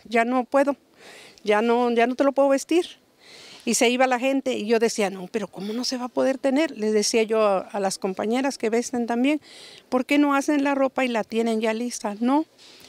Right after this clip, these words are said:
es que no se puede, los niños no todos son iguales, hay muchas medidas". Yo dije, "¿Cómo va a ser eso?". Y un día nos fuimos a México con mi esposo a andar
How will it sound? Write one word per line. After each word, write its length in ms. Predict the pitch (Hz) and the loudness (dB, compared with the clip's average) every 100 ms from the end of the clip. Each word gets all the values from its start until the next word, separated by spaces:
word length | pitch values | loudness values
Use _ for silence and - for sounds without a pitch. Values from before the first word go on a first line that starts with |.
| - | -2
es 180 | 254 - | 0 2
que 100 | 285 | 0
no 140 | 262 | 0
se 140 | 269 | -2
puede, 380 | 262 247 262 226 | -2 0 0 0
los 180 | 202 196 | -2 -2
niños 240 | 208 220 | 0 0
no 160 | 226 175 | -2 -2
todos 300 | - 160 165 | -4 -8 -6
son 180 | 170 165 | -4 -2
iguales, 540 | 175 214 320 240 - | 0 0 0 0 -2
hay 180 | 180 170 - - | -4 -4 -8 -4
muchas 360 | 208 185 185 | -2 -2 -2
medidas". 640 | 190 180 214 262 269 240 - _ - - - _ _ _ _ - - | -2 -2 0 2 0 -2 -6 _ -14 -14 -16 _ _ _ _ -20 -10
Yo 100 | 180 | -8
dije, 160 | - - | -8 -10
"¿Cómo 340 | 196 262 330 | -4 -2 0
va 100 | 240 | -2
a 40 | 233 | -4
ser 220 | 254 262 | -2 0
eso?". 320 | 320 - - - _ _ - - - - - - - | 0 -2 -6 -8 _ _ -20 -20 -18 -16 -16 -10 -2
Y 60 | |
un 120 | 240 | 2
día 140 | 240 247 | 4 2
nos 160 | 233 | 0
fuimos 280 | 247 233 214 | -2 -2 0
a 80 | 190 | -2
México 440 | 202 208 233 - | -2 -4 -6 -6
con 160 | 175 175 | -4 -2
mi 60 | 165 | -4
esposo 600 | - 208 240 - 285 294 - - _ _ _ _ _ - - - _ - - _ _ | -2 0 0 0 -2 -2 -6 -18 _ _ _ _ _ -20 -20 -20 _ -20 -20 _ _
a 80 | - | -4
andar 360 | 185 185 226 | 0 4 2